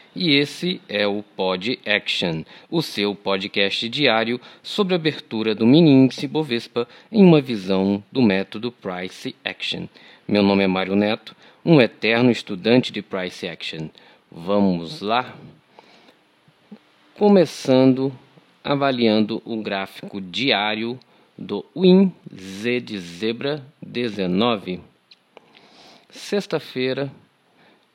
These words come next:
dia seis, tivemos um,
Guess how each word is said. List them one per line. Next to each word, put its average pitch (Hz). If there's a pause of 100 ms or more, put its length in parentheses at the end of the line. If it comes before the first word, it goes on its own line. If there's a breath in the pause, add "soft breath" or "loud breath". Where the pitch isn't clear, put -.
(320)
dia 104
seis, 101 (420 soft breath)
tivemos 110 (640 soft breath)
um, 127